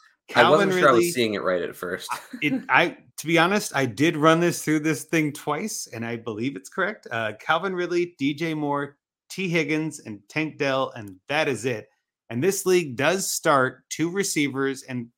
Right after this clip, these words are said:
Speaker 2: four flex. So you don't even have enough receivers if you wanted to. Like, if Tank Dell
Speaker 1: Yeah.
Speaker 2: is start worthy, you're still a little wonky there, Steven. I love it. Uh, tight end, he's got, uh,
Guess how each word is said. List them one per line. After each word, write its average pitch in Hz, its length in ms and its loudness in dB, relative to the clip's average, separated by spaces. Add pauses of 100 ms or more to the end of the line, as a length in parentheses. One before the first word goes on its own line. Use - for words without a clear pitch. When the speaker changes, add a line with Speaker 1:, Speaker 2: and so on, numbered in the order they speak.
(100)
Speaker 2:
four 170 320 4
flex. - 720 -2 (640)
So 117 1080 2
you 139 180 0
don't 254 160 4
even 214 180 4
have 170 220 2
enough 160 260 2
receivers 143 520 -2
if 131 140 -6
you 120 100 -4
wanted 120 420 -4
to. - 80 -20 (220)
Like, 117 80 -16
if 127 140 -16
Tank 185 280 -8
Dell 165 180 0
Speaker 1:
Yeah. 151 60 0
Speaker 2:
is 131 120 -4
start 160 280 0
worthy, 117 240 -4
you're 139 120 -4
still 143 520 -6
a 160 40 -10
little 156 140 -6
wonky 139 340 -2
there, 95 140 -10
Steven. 98 300 -16
I 98 80 -14
love 127 180 -6
it. 107 80 -14 (480)
Uh, 120 320 -2
tight 180 260 -2
end, 165 260 0
he's 147 260 -2
got, 127 320 -2 (720)
uh, 110 520 -4